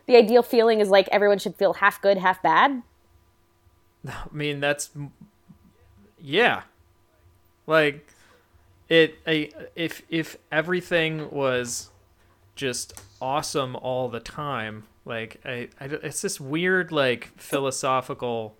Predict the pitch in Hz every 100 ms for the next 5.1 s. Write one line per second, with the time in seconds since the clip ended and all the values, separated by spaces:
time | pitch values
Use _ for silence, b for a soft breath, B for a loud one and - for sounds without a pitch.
0 | _ 262 285 277 262 269 190 - _ _
1 | _ _ _ _ _ _ _ _ _ _
2 | _ _ _ _ _ - 131 143 202 135
3 | 107 - - - _ - 143 - 156 147
4 | - _ _ _ - - 160 156 185 170
5 | -